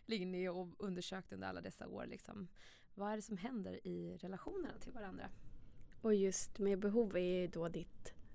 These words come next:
Speaker 2: ditt specialområde kan man väl säga.
Speaker 1: Ja, verkligen. Eh, psykologiska behov. För det finns ju massor av olika behov som man talar om idag i samhället. Men, eh, just psykologiska behov tycker jag är jättespännande.
Speaker 2: Och jag tycker också att det är så fantastiskt om man tittar på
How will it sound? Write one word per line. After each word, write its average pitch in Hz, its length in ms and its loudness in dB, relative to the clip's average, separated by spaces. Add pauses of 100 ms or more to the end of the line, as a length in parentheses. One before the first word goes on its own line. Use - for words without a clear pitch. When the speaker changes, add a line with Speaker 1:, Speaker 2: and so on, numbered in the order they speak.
(120)
Speaker 2:
ditt - 360 2
specialområde 214 800 6
kan - 160 0
man 85 120 2
väl - 100 2
säga. - 300 0 (240)
Speaker 1:
Ja, 208 380 2
verkligen. 185 680 -2 (120)
Eh, 190 280 -2
psykologiska 190 800 0
behov. 185 280 -2
För 196 120 -6
det 190 80 0
finns 196 220 0
ju 190 160 2 (420)
massor 220 540 2
av 180 140 0
olika 180 380 -2
behov 190 340 -2
som - 180 -4
man 180 140 -2
talar - 300 -2
om - 180 -4
idag - 280 -6
i - 20 -6
samhället. 185 640 -4
Men, 202 360 -4
eh, - 240 -4
just - 280 -6
psykologiska - 920 -6
behov 185 300 -6 (120)
tycker 190 240 -4
jag 180 80 -2
är 196 300 -4
jättespännande. - 1000 -4 (580)
Speaker 2:
Och - 60 -2
jag 226 140 6
tycker 202 200 6
också 196 180 2
att 190 100 -2
det 190 120 0
är 190 40 2
så 185 160 0
fantastiskt 202 600 2
om 196 60 6
man 196 120 6
tittar 214 360 2
på 180 480 2